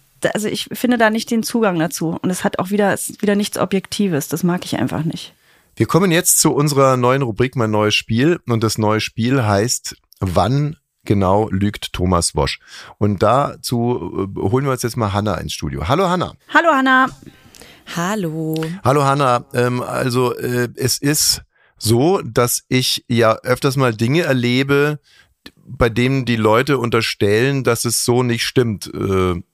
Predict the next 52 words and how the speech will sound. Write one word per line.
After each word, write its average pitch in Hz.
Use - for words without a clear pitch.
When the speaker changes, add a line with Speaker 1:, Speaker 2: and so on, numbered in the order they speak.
Speaker 2:
man 95
könnte 120
zum 113
Beispiel 107
sagen, 107
„Na 98
ja, 87
nee, 82
das 92
ist -
jetzt 92
Quatsch, -
dass 95
er 107
mit 101
einem 92
hupenden 101
Auto 92
und 92
fünfzig 104
Kilometer 95
pro 87
Stunde 104
im 92
ersten 95
Gang 90
mit, 101
äh, -
runtergelassenen 95
Seitenscheiben 90
irgendwie 92
da 90
fünfzig 98
Kilometer 101
gefahren 98
ist, 101
um 90
sein 92
Tennispunktspiel 98
übrigens 82
gewonnen, 87
äh, 95
Speaker 3:
Mhm. 190
Speaker 2:
noch 90
erleben 90
zu -
dürfen.“ 85
Aber 104
es 107
stimmt 117
ja 90
so. 76